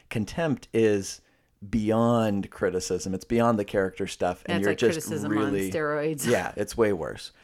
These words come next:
Speaker 1: And so just to be clear, that thing that I said to her after she read the definition, that was just me giving you an example of contempt. I wasn't actually saying that to her.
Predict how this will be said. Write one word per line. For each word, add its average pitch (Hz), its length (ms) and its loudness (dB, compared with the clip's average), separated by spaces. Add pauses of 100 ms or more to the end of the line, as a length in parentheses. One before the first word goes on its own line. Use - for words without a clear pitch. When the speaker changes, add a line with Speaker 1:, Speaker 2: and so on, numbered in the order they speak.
(120)
Speaker 1:
And 131 120 4
so 156 80 4
just 151 200 0
to - 60 -14
be 123 80 2
clear, 101 260 4
that - 220 -2
thing 113 160 0
that 101 100 2
I 95 60 2
said 101 220 0
to 90 80 -4
her 92 100 -2
after 90 240 -4
she 98 120 -6
read 90 140 0
the 90 80 -4
definition, 92 580 -2
that 107 140 2
was 110 180 2
just - 280 0
me 110 160 2
giving 98 240 -2
you 95 140 0
an 92 60 0
example 95 500 -4
of 85 160 -10
contempt. 95 480 -6
I - 60 -4
wasn't 87 300 -6
actually 80 440 -6
saying 67 240 -6
that - 160 -10
to - 80 -10
her. - 260 -8